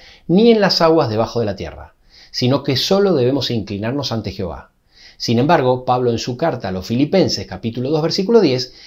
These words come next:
dice explícitamente que en el nombre de Jesús se doble toda rodilla. Y luego aclara de los que están en los cielos y en la tierra y debajo de la tierra, utilizando el mismo lenguaje que el texto de Éxodo veinte.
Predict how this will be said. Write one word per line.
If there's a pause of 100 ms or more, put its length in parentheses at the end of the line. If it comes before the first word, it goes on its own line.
(160)
dice
explícitamente
que
en
el
nombre
de
Jesús
se
doble
toda
rodilla. (520)
Y
luego
aclara
de
los
que
están
en
los
cielos
y
en
la
tierra
y
debajo
de
la
tierra,
utilizando
el
mismo
lenguaje (220)
que
el
texto
de (100)
Éxodo
veinte.